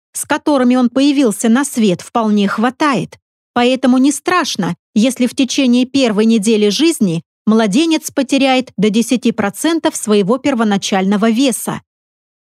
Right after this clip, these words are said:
В случае превышения этого предела – может потребоваться временный прикорм молочной смесью для новорождённых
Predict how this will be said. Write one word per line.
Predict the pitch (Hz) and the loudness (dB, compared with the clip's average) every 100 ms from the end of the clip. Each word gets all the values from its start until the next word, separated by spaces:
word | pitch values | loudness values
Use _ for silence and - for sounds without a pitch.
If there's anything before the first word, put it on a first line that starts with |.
| _ | _
В | - | -6
случае | 294 359 - 330 | 0 0 0 -2
превышения | - 294 285 302 - 285 226 226 | 0 0 0 -2 0 2 2 2
этого | 277 262 220 208 | 0 0 0 -2
предела – | 208 196 202 330 233 - - _ | 0 -2 0 0 0 -4 -10 _
может | 196 262 330 269 - | 0 2 2 -2 -2
потребоваться | 233 254 320 269 202 190 - 196 | -4 0 0 0 0 -2 0 0
временный | 214 285 277 247 233 | 2 2 2 2 2
прикорм | - 208 - 294 339 311 - | 0 -2 0 0 0 -2 0
молочной | 226 262 254 - 214 | 0 0 -2 0 -2
смесью | - 247 359 339 233 190 | 0 0 0 0 -2 0
для | 220 | 0
новорождённых | 220 220 220 202 202 190 180 170 | 2 0 0 0 0 0 0 -2